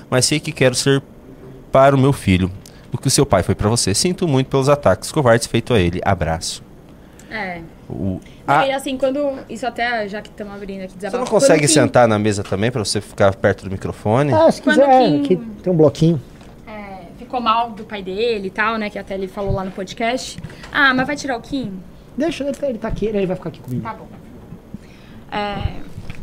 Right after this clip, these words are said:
Speaker 2: quando o Kim, enfim, passou, ficou mal lá no podcast, eu falei pro Kim exatamente isso. Falei, "Kim, tudo bem, seu pai é falecido, é, eu
Speaker 1: Sim.
Speaker 2: respeito, só que você teve um pai." Falei assim, "Então você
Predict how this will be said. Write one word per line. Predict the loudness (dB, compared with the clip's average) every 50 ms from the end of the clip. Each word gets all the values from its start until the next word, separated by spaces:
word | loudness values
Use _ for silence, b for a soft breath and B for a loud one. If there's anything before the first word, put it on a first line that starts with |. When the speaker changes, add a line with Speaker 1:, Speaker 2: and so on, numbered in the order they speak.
| -14 -8
Speaker 2:
quando | -6 -4 -4 -4
o | -4
Kim, | -4 -4 -4 -4 -4 -6 -6 -6 -8 -10 -10 -10 -10
enfim, | -10 -8 -8 -10 -12 -12 -14 -16 B B B B B -20 -20 -20 -20 -8 -6
passou, | -6 -4 -4 -4 -6 -6
ficou | -8 -8 -6 -2 2
mal | 4 4 6 6
lá | 4 4
no | 2
podcast, | 0 -2 -4 -2 0 0 0 2 0 -2
eu |
falei | 0 0 0 0
pro | -2 -4
Kim | -6 -2
exatamente | 0 0 0 0 -2 -2 -2 -4
isso. | -6 -4
Falei, | -2 -2 -2 0
"Kim, | 0 0 -2 -2 -4 B B B B B B B B -8
tudo | -6 0 2
bem, | 2 2
seu | 2 0 0
pai | 2 2 2 2
é | 2
falecido, | 2 0 0 0 -2 -4 -6 -4 -2 0 0 0 0 0 -2 0 2 2 2 2 0 -2 -4 -4
é, | -4 -2 -2 0 0
eu |
Speaker 1:
Sim. | 0 -2
Speaker 2:
respeito, | -4 -2 0 0 0 0 0 -2
só | -2 -2
que | -2 -2
você | 0 0 0 2
teve | 4 4 2 4
um | 0 2
pai." | 2 2 2 2 0 -2 -6 B B B B B B -6
Falei | -4 -4
assim, | -2 -2 -2
"Então | -2 0 0 0 0
você | 0 -2 -2 0 4 4 4 4 2